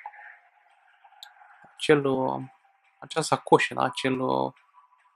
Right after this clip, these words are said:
box. Că era singurul care a mai, uh, unu, ăsta e mare. Ăsta e mare, nu ne punem cu el.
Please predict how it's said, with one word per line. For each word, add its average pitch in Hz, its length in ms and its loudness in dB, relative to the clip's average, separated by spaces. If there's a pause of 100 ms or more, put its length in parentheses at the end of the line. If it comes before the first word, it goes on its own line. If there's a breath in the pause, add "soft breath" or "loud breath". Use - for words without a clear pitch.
(460)
box. - 580 -4 (2750)
Că - 80 -4
era 196 120 -2
singurul 143 480 2
care 131 180 2
a 131 40 6
mai, 131 300 0
uh, 131 240 -4 (760)
unu, 151 500 6
ăsta 131 220 0
e - 20 4
mare. 127 340 2 (1700)
Ăsta - 180 -10
e - 20 -2
mare, 131 280 0
nu 131 180 2
ne 131 140 2
punem 135 360 -2
cu - 120 -8
el. 131 300 -2